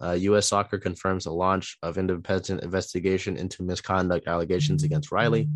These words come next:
and the N W S L banned Richie Burke, former Washington Spirit coach, after investigation into allegations of player abuse.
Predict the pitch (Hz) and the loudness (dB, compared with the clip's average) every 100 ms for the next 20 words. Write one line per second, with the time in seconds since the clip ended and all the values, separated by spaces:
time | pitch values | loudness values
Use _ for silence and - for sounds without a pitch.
0 | - - _ _ _ - 87 92 98 95 | -4 -8 _ _ _ -8 -4 0 2 2
1 | - 92 87 95 95 92 92 - - 92 | 0 -2 -2 -4 -4 -4 -6 -8 -4 0
2 | 104 98 - 92 113 147 - - 95 95 | 0 0 2 2 2 0 -6 -4 -2 0
3 | 90 95 - 95 90 - - 98 98 - | 2 2 0 -8 -8 -8 0 2 2 4
4 | 101 95 - _ _ _ _ - - 95 | 4 4 -2 _ _ _ _ -8 -4 -2
5 | 95 92 92 - 85 90 - - 90 90 | -2 0 0 0 0 0 -2 -6 -6 -2
6 | 92 87 85 87 85 - 92 - - - | -2 0 -2 -2 -4 -6 -10 -10 -4 0
7 | 87 - 80 101 120 117 - | 2 2 0 2 4 2 -4